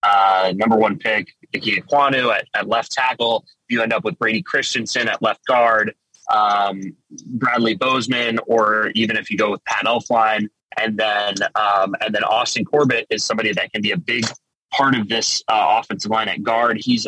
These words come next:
he's here for a few years, uh, with his free agent deal, and then obviously Taylor Moton. So you look at this offensive line, and they are kind of set up to be, uh,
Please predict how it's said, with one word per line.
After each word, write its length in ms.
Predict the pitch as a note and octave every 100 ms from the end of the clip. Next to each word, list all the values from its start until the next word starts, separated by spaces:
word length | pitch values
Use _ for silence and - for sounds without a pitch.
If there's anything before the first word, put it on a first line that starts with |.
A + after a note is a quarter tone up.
| -
he's 380 | G#2 A#2+ A2+ -
here 220 | B2+ A2+
for 180 | - G#2
a 60 |
few 180 | - A2+
years, 580 | G2 A2+ A#2 A2+ A2+ - _ _
uh, 120 | G#2+ G2+
with 160 | G2+
his 220 | - B2+ -
free 240 | B2+ A#2+
agent 260 | A2 G#2+ -
deal, 400 | A2+ A2 A2 - _ -
and 100 | A2+
then 80 | A2
obviously 460 | A2 A2+ - A2+
Taylor 320 | - A#2 A2
Moton. 460 | G2+ A#2 B2+ G2 F#2+ _ - -
So 460 | - B2 A2+ A2+ _ _ -
you 160 | A#2+
look 240 | A2+ C#3 C#3
at 140 | G2+
this 160 | A#2+ -
offensive 440 | A#2 G#2+ G2+ G2
line, 380 | A2+ C3+ B2 G#2+ -
and 300 | G#2 G2+ F#2
they 140 | A2+
are 120 | A2 G#2
kind 280 | - C3
of 80 | C3
set 260 | - B2 A#2
up 160 | A#2+ -
to 140 | -
be, 420 | F#2 A2 G#2 G2 _ _ _ -
uh, 600 | G#2+ G#2 G2+ G2+ F#2+ F#2